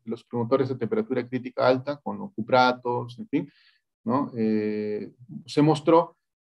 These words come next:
que estos materiales tienen, eh, una, un diagrama de fase bastante rico, ¿no? Bastante, eh, complejo, ¿no? Entonces, entender este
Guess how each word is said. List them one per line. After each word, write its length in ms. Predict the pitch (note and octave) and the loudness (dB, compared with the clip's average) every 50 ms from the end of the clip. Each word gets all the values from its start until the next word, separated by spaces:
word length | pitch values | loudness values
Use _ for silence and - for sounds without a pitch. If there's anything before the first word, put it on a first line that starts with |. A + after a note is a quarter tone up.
| _ _ _ _ | _ _ _ _
que 420 | _ - C3 C3 C#3 C#3 C#3 - - C3 B2 | _ 2 4 4 4 4 2 0 -4 -6 -6
estos 200 | B2 A#2+ B2 D3+ | -6 -6 -2 0
materiales 540 | D3 C#3 - C#3 C3 C#3 C#3 C#3 C#3 C#3 C#3 | 0 2 4 4 6 6 6 6 4 2 0
tienen, 500 | - - C3+ C3+ C#3 C#3+ C#3+ C#3+ C#3 - G#2+ | 0 0 2 2 4 4 2 2 0 -2 -4
eh, 300 | A2+ A2+ A2 A2 A2 A2 - - | -2 -2 0 0 -2 -2 -4 -4
una, 380 | C3 C3 C3+ C3+ C#3 C3+ - - - A2+ A2+ - - | -2 0 2 2 2 0 -4 -6 -8 -8 -8 -6 -4
un 140 | C3+ C3+ | -2 0
diagrama 340 | C3 B2+ B2 B2+ C3 C3+ C3+ | 2 4 4 4 4 2 2
de 100 | C3 A#2+ | 0 -2
fase 200 | B2 C3+ C3 D3 | -2 -4 -4 -4
bastante 340 | B2 G2+ - C#3+ C3 A#2 G#2+ | -4 -4 -6 -10 -8 -6 -4
rico, 320 | B2 E3 E3 - _ _ _ | -4 -4 -4 -6 _ _ _
¿no? 140 | - A2+ - | -20 -20 -20
Bastante, 640 | - G#2+ _ - D#3 E3 D#3+ D3 - G#2+ G#2 G2+ - - | -20 -18 _ -6 -6 -4 -4 -4 -6 -6 -6 -8 -10 -18
eh, 520 | F#2+ F#2 F2+ - - - _ _ _ _ _ _ _ _ | -20 -20 -20 -20 -20 -20 _ _ _ _ _ _ _ _
complejo, 520 | - A2 A#2 D#3+ D#3+ - - - - - _ _ _ _ _ _ _ _ _ _ - | -4 0 2 2 2 2 0 -10 -16 -16 _ _ _ _ _ _ _ _ _ _ -8
¿no? 240 | - A#2+ B2 B2 - | -6 -6 -6 -6 -8
Entonces, 480 | - - A2+ A2 - B2+ B2+ - - | -6 -4 -4 -4 -4 -6 -10 -8 -4
entender 580 | C3 B2+ B2 B2+ B2+ B2 B2+ D#3+ F#3 F3 D#3+ D#3 | -4 -2 0 2 4 6 8 10 10 10 10 8
este 240 | C#3+ A2+ - - | 4 -2 -6 -10